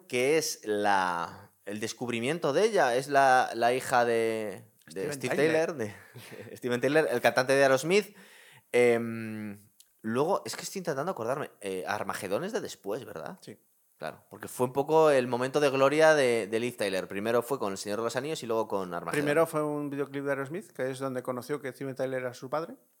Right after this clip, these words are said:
Speaker 1: Ah, ¿se dio cuenta cuando estaba grabando el
Speaker 2: No,
Speaker 1: videoclip?
Speaker 2: ahí se lo confirmaron.
Speaker 1: Ah, vale.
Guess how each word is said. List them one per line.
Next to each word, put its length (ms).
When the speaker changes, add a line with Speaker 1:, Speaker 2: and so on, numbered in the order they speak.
Speaker 1:
Ah, 120
¿se 120
dio 120
cuenta 280
cuando 160
estaba 200
grabando 260
el 40
Speaker 2:
No, 20
Speaker 1:
videoclip? 320
Speaker 2:
ahí 140
se 120
lo 180
confirmaron. 480
Speaker 1:
Ah, 160
vale. 240